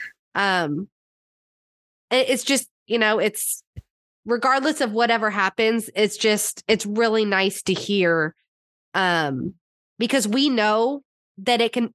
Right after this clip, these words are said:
that it can be this way. So it's nice to just see it, you know, again, validated from a whole,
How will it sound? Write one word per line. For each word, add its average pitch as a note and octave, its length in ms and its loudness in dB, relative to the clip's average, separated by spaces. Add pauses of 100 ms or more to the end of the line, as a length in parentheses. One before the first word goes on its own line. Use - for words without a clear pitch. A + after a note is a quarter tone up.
(140)
that A#3+ 160 2
it A3 100 -2
can A3 160 0
be A3 240 2
this F3+ 260 0
way. D#3+ 180 2
So G#3 200 0
it's G3+ 180 -2
nice G#3 380 0
to A3 140 -2
just F#3+ 240 2
see G3 240 2
it, F#3 260 0
you F3+ 100 0
know, F3+ 200 2
again, F3+ 420 0
validated E3+ 840 2 (840)
from E4+ 200 2
a D#4+ 80 2
whole, D4+ 360 -2